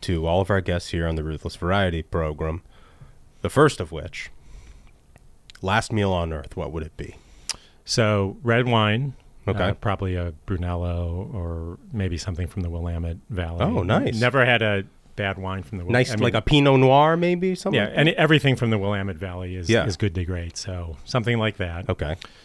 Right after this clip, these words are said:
Speaker 2: Um, go to the best sushi restaurant. Doesn't matter where.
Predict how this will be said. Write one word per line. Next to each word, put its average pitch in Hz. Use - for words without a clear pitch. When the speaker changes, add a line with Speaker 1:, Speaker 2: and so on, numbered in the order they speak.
Speaker 2:
Um, 92
go 117
to 110
the 95
best 110
sushi 101
restaurant. 90
Doesn't 98
matter 87
where. 107